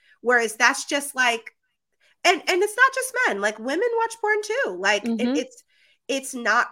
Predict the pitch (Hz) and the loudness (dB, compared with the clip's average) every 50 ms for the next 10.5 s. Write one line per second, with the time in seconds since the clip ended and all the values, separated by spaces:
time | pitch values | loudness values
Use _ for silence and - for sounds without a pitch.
0 | 196 185 190 220 262 311 254 170 123 - - _ _ _ _ - 226 214 208 - | -10 -12 -10 -8 -6 -6 -6 -6 -8 -12 -18 _ _ _ _ -4 -4 -4 -4 -2
1 | - 208 208 196 185 190 196 - _ - - _ _ _ _ _ _ _ _ _ | 2 4 6 6 6 4 0 -4 _ -20 -20 _ _ _ _ _ _ _ _ _
2 | _ _ - - 196 220 226 233 247 - 254 240 247 247 254 233 208 - - - | _ _ -18 -12 -6 -4 -4 -4 -2 2 2 2 2 2 -2 -8 -8 -8 -4 0
3 | 226 220 240 233 - - - - - - 190 214 233 226 - _ _ _ - 175 | 2 2 2 2 -2 -14 -16 -16 -14 -8 -6 -6 -6 -6 -10 _ _ _ -16 -10
4 | 185 185 180 180 - - 247 311 285 208 190 190 214 - - - 214 214 - - | -8 -6 -6 -6 -2 4 6 6 6 6 4 0 -6 -8 -6 -4 -4 -2 -2 -2
5 | 202 233 262 - - 226 214 233 226 226 - 214 208 214 - _ _ _ _ _ | -2 -2 -2 -2 -6 -4 -4 -4 -6 -6 -6 -8 -8 -8 -12 _ _ _ _ _
6 | _ _ _ - _ _ - - 269 247 254 320 339 - 254 214 - - - 143 | _ _ _ -20 _ _ -12 -8 -4 -4 -2 -4 -4 -6 -12 -14 -14 -14 -14 -14
7 | 120 110 151 _ _ _ _ _ _ _ _ - 214 214 202 190 190 - 202 196 | -16 -18 -20 _ _ _ _ _ _ _ _ 2 4 4 4 2 0 0 -2 -2
8 | - - 190 208 220 233 196 165 127 143 - - - 202 196 202 190 196 - 202 | -4 -4 -6 -4 -4 -4 -4 -6 -6 -8 -8 -6 -4 -4 -4 -4 -6 -6 -4 -4
9 | 196 202 196 - - 214 214 208 202 190 - _ - - - - - 240 226 220 | -2 -4 -6 -6 -4 -4 -4 -4 -6 -10 -12 _ -18 -18 -16 -14 -10 -10 -8 -8
10 | 233 254 285 294 269 240 220 214 214 214 | -6 -6 -4 -4 -2 -2 -4 -4 -6 -8